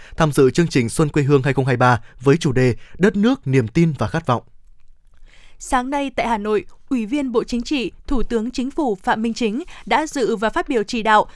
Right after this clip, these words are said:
Speaker 2: tại hội nghị trực tuyến toàn quốc triển khai nhiệm vụ lĩnh vực lao động,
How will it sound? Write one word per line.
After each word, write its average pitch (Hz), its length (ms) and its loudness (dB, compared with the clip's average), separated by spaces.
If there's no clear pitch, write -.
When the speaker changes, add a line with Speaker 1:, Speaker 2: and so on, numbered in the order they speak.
Speaker 2:
tại 226 160 2
hội 233 160 0
nghị 220 260 -4
trực - 220 -6
tuyến 233 240 -2
toàn 202 260 0
quốc 381 220 2
triển 233 200 0
khai 311 220 0
nhiệm 240 200 0
vụ 220 180 0
lĩnh 233 160 -2
vực 254 220 -4
lao 240 140 0
động, 208 220 2